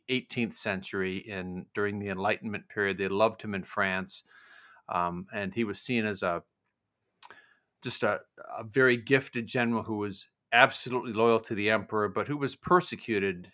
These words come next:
uh, because of it nonetheless. So I like him because he's a, he's a great general, but also he's a, he's a really good man.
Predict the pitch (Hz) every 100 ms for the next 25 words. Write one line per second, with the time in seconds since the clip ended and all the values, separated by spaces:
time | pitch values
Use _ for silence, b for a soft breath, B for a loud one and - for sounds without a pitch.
0 | - 95 87 92 - 117 101 92 - 92
1 | 90 90 90 82 - 113 101 B B B
2 | B B 139 143 139 139 139 127 113 113
3 | 120 - 117 107 101 92 104 110 135 127
4 | 117 127 120 117 107 120 123 - 110 117
5 | 113 104 127 117 120 131 117 113 107 95
6 | 98 87 80